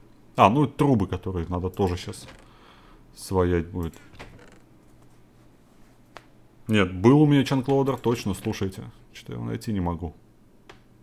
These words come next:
Неужели я его куда-то профукал? Да, есть шанс, что я его раска-, а, вот он.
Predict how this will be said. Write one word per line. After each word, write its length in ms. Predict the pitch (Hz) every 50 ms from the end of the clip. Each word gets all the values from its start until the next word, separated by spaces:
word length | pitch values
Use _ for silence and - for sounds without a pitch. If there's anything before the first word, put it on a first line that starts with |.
| _ _ _ - _ _ _ _ _ _ _ _ _ _ _ _ _ _ _ _ - - - - - - - - - - - - - - - -
Неужели 420 | 107 101 98 95 113 147 156 156
я 140 | 139 120 117
его 160 | 117 113 110
куда-то 320 | 107 - 107 104 104 104 104
профукал? 720 | - - - 117 110 104 - - 110 - - 95 98 - - - - - - - - - - - - - - - - - - - - - - - - - - - - - - - - - - - - - - _ - - - -
Да, 80 | - -
есть 300 | - 120 135 143 131 -
шанс, 240 | - 160 156 139 127
что 180 | - - -
я 120 | 147 143 143
его 580 | 139 131 131 127 120 113 110 104 98 95 98
раска-, 360 | 101 110 117 - - - 135 - -
а, 140 | 113 104
вот 200 | 87 87 87 90
он. 100 | - -